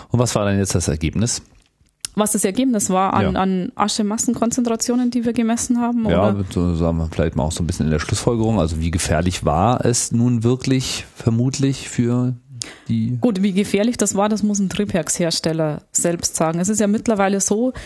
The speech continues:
Speaker 2: dass es jetzt Grenzwerte gibt, ähm, nach denen geflogen, geflogen wird.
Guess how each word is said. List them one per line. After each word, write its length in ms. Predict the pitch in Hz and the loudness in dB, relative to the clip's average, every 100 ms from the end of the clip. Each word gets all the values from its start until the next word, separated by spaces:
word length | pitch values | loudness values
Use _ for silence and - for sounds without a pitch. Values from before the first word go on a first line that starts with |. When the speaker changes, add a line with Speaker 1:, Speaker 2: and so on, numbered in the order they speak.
| - | -4
Speaker 2:
dass 100 | 202 | -2
es 100 | 196 202 | 0 0
jetzt 280 | 202 - | 0 -2
Grenzwerte 680 | - 185 214 - 170 170 - | 0 0 0 0 0 -2 -4
gibt, 360 | - 220 - - - - - - | -2 -4 -2 -8 -8 -14 -8 0
ähm, 320 | 185 175 156 | 2 2 2
nach 180 | 180 - | 0 0
denen 460 | 190 190 180 160 | 0 2 0 0
geflogen, 640 | - - 190 196 190 156 - - - - - - - - | -2 -2 0 0 0 -2 -6 -12 -18 -20 -20 -20 -20 -6
geflogen 440 | 170 185 208 247 | -2 2 2 4
wird. 360 | 240 294 - | 2 0 -4